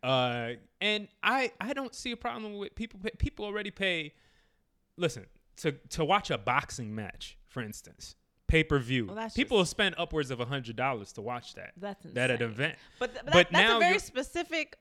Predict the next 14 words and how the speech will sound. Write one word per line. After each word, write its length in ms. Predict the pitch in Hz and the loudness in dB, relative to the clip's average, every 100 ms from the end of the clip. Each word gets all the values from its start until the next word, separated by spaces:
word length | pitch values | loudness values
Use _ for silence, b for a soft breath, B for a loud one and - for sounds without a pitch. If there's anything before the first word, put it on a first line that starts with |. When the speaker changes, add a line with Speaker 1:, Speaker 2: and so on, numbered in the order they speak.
| _ | _
Speaker 2:
one-time 1500 | 175 175 214 254 269 269 262 - _ - 285 262 240 226 208 | -10 -4 -2 0 -4 -6 -14 -18 _ -16 -8 -6 -4 -6 -8
thing. 540 | 214 - 277 196 110 - | -12 -8 -6 -6 -8 -12
It's 160 | 175 | -8
a 40 | 165 | -4
live 360 | 165 185 208 | 0 0 0
event. 360 | 214 185 196 - | -6 -6 -6 -8
It's 120 | 185 | -6
happening 360 | 185 - 156 151 | -6 -6 -12 -6
right 220 | 165 190 - | -2 -2 -4
then. 200 | 180 165 | -8 -6
Only 240 | 165 180 | -6 -6
these 140 | 190 202 | -8 -8
two 140 | 214 | -12
people. 460 | 220 190 160 165 | -12 -10 -6 -8